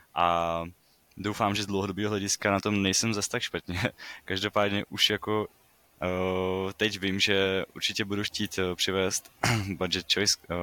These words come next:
Palmera, který fakt od toho Game Weeku šestnáct tam Chelsea má jako luxusní fixtures a asi tam vezmu někoho do obrany a celkově ohledně Manchesteru City a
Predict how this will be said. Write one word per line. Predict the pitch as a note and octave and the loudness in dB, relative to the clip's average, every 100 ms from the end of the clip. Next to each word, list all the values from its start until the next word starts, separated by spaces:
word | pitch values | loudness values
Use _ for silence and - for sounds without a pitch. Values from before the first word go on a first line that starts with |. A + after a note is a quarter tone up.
| F2 - - _ _ _ _ _ _ | -2 -6 -12 _ _ _ _ _ _
Palmera, | F2+ F2 F2+ G#2 D#3+ - - - - - - - - - - - - | -2 -2 0 -2 -2 -16 -20 -20 -20 -20 -20 -20 -20 -20 -20 -20 -12
který | - F2+ F2 F2 | -4 2 4 4
fakt | F2+ F2+ | 2 -4
od | F2+ | -4
toho | - F#2 | -6 -4
Game | F2+ | -4
Weeku | F2+ | -4
šestnáct | F2+ E2+ F2+ E2+ | -6 -4 -4 -4
tam | - F2+ - - | -4 -4 -4 0
Chelsea | F2+ E2 F2+ | 0 0 -4
má | E2+ | -4
jako | E2+ F2+ F2 - - - - | -6 -8 -10 -14 -18 -20 -10
luxusní | F2 - A#2+ G#2+ - G2 F#2 | -4 2 2 2 2 0 -2
fixtures | F#2+ - - F2 - - - - | -6 -6 -6 -4 -6 -10 -16 0
a | E2+ | 2
asi | E2+ F#2+ | 4 2
tam | G#2 | 2
vezmu | F#2 F2 | -2 -2
někoho | E2 G#2+ G#2 | -2 -2 -2
do | - | -2
obrany | D#2 F2+ G#2 A2 - - - - - | -2 0 -2 -6 -14 -18 -18 -8 0
a | E2+ E2+ E2+ F2 F2 _ - - | 2 4 0 -2 -8 _ -18 -6
celkově | F#2+ F#2 G2 F2+ F2+ F#2 F2+ - - - _ _ _ | -4 -2 0 4 4 4 2 -2 -20 -20 _ _ _
ohledně | F#2+ G2 G2 G2+ F#2+ _ | 0 2 4 2 0 _
Manchesteru | F2+ G2+ G#2 A2 | -2 0 -2 0
City | - - G#2 G2+ | 0 0 0 2
a | F#2 F2+ | 2 0